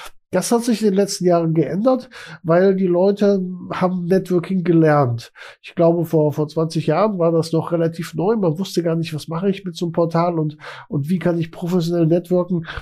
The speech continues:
durch diese Events, die natürlich überall dann stattgefunden haben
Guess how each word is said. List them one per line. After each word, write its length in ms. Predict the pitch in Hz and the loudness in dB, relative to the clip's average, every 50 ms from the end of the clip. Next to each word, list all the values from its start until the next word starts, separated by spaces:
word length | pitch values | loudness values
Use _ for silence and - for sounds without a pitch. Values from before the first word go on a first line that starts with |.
| - _ | -14 _
durch 240 | - 160 170 175 170 | -2 0 0 0 2
diese 240 | - 190 175 160 170 | 2 2 2 2 2
Events, 500 | 175 156 147 139 160 185 220 233 220 - | 0 0 0 2 2 2 2 0 -2 -2
die 120 | - 160 | -2 0
natürlich 420 | 156 147 143 - 170 165 160 165 - | 0 0 0 0 0 0 0 -2 -4
überall 400 | - 185 170 165 147 156 170 160 | -6 -4 -4 -2 -2 -2 -2 -2
dann 140 | 165 160 151 | -2 -4 -6
stattgefunden 720 | - - 165 165 - - 190 - - 185 185 190 - 160 | -6 -8 -8 -8 -6 -6 -6 -4 -4 -4 -4 -2 -2 0
haben 280 | 156 170 175 180 180 | 0 0 0 0 -2